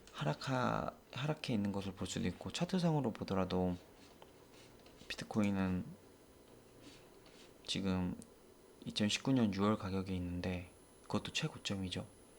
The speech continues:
근데 이걸 꼬리 단 걸 빼주자면 아주 높은 가격에 있는 건데, 이천십구 년 유월 최고점을 찍은 가격인데, 비트코인 캐시 같은 경우에는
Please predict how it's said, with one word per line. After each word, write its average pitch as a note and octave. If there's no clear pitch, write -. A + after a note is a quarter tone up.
근데 G#2+
이걸 G#2
꼬리 D#3+
단 A2
걸 G#2
빼주자면 A#2+
아주 G2
높은 G2
가격에 G2
있는 F2+
건데, F2+
이천십구 A2
년 A#2+
유월 G2+
최고점을 A2+
찍은 C#3+
가격인데, G2
비트코인 -
캐시 -
같은 -
경우에는 A2